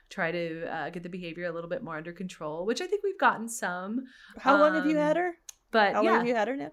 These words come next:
Speaker 2: Yeah.
Speaker 1: Like, two
Speaker 2: Okay.
Speaker 1: months. Two months.
Speaker 2: Yeah. So give your,
Speaker 1: Yeah,
Speaker 2: give
Speaker 1: come
Speaker 2: yourself
Speaker 1: talk.
Speaker 2: some time.
Speaker 1: Yeah.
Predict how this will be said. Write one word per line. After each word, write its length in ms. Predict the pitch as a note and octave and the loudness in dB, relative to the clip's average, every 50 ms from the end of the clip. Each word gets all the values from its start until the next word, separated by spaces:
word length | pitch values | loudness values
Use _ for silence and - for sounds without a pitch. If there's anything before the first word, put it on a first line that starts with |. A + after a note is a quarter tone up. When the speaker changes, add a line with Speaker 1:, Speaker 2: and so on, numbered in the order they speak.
| _ _ | _ _
Speaker 2:
Yeah. 140 | - E3+ F3 | 0 0 2
Speaker 1:
Like, 160 | - C4+ C4+ | 2 2 0
two 120 | - - A3+ | 2 4 6
Speaker 2:
Okay. 240 | B3+ B3+ E3 G3 D#3+ | 6 6 6 2 -2
Speaker 1:
months. 300 | A2 - - - - _ _ _ _ _ _ _ _ _ _ _ _ _ | -2 -4 -8 -18 -20 _ _ _ _ _ _ _ _ _ _ _ _ _
Two 140 | - - F3 | -10 -10 -10
months. 220 | - - - F3 - | -10 -10 -16 -4 0
Speaker 2:
Yeah. 200 | G3+ F#3 D#3+ E3+ | 0 0 0 0
So 340 | - - - - C4+ A#3+ - - B3+ - | -4 -6 4 6 6 6 6 -4 -10 4
give 160 | - - F4 F#4+ | 6 8 8 10
your, 120 | G4+ G4+ | 8 8
Speaker 1:
Yeah, 120 | - A#3+ | 8 10
Speaker 2:
give 140 | F#3+ - F4+ | 10 10 10
Speaker 1:
come 100 | F4+ - | 10 10
Speaker 2:
yourself 120 | D#4+ C#4+ C4+ | 10 10 10
Speaker 1:
talk. 160 | G3+ A3+ C4 | 8 6 8
Speaker 2:
some 80 | - A#3 | 8 6
time. 160 | F3+ - - | 6 6 4
Speaker 1:
Yeah. 240 | - B3+ B3 - - | 8 8 8 8 8